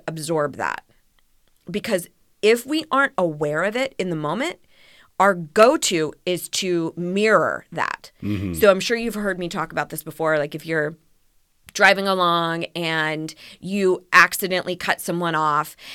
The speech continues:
Speaker 1: and they flip you off and they're like, "Fuck you, motherfucker." Your instinct is to usually do the same thing back. Like, "What? I didn't even see you. I didn't mean."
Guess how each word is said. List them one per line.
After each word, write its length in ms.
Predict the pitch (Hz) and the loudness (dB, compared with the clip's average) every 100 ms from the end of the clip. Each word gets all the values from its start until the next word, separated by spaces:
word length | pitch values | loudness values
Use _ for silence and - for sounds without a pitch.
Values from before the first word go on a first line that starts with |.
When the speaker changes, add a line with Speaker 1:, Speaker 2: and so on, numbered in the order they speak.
| - | -8
Speaker 1:
and 180 | 175 175 | -4 0
they 240 | 175 175 170 | 2 2 0
flip 380 | - 190 196 | -4 -4 -4
you 120 | 175 170 | 2 2
off 180 | 147 | 2
and 80 | 151 | 0
they're 80 | 185 | -8
like, 160 | 180 - | -8 -8
"Fuck 300 | - 554 - | -4 -4 2
you, 240 | 539 539 | 2 2
motherfucker." 520 | 494 466 453 440 440 - - 269 | 0 -2 4 4 2 -4 -16 -12
Your 260 | 185 254 - | 0 0 2
instinct 720 | 277 359 415 - 180 170 175 - _ | -2 0 -2 -2 -2 -2 -4 -12 _
is 200 | 202 185 | 0 0
to 160 | - 202 | -4 -4
usually 760 | 175 180 247 285 262 247 233 - _ _ _ _ - 160 151 | -6 -4 -2 -2 -2 -2 -4 -10 _ _ _ _ -16 -14 -10
do 140 | 160 233 | -2 0
the 80 | 196 | 2
same 240 | 220 208 | 0 0
thing 160 | 202 190 | 0 2
back. 240 | 185 143 | 4 4
Like, 140 | 254 277 | 2 6
"What? 380 | 453 523 302 - | 12 12 10 6
I 80 | 392 | 4
didn't 140 | 427 | 4
even 120 | 403 | 4
see 220 | - 453 | 2 4
you. 120 | 381 311 | 6 6
I 40 | |
didn't 200 | 339 320 | 2 0
mean." 180 | 339 | -2